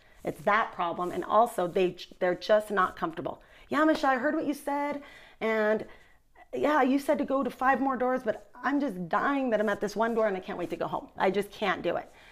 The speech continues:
So that's why we train someone else. But we've got it. That's why the assessments are so important, 'cause you might have the wrong person in the wrong position, and that's why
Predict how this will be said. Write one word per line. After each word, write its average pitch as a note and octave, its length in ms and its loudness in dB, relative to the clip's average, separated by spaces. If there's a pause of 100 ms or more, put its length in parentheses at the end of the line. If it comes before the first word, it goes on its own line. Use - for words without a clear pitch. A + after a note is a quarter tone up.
(100)
So G3 240 0
that's G#3+ 320 2
why G3+ 140 2
we E3+ 140 -2
train E3 300 -6
someone E3 240 -6
else. - 240 -6
But - 220 2
we've A#3 220 -4
got C4 180 2
it. A3 140 0
That's A#3 200 0
why C#4+ 120 -4
the G#3+ 80 -4
assessments G3 580 -6
are F#3 60 -6
so F#3 180 -6
important, F3+ 400 -6
'cause G3 140 -8
you G#3+ 80 -4
might B3 160 -4
have B3+ 160 -6
the G3 100 -2
wrong F3+ 260 -4
person G3+ 360 -6
in F3 80 -4
the E3 60 -6
wrong F3+ 240 -4
position, F3 540 -8
and F#3 140 -6
that's F#3+ 240 -4
why F#3 320 -2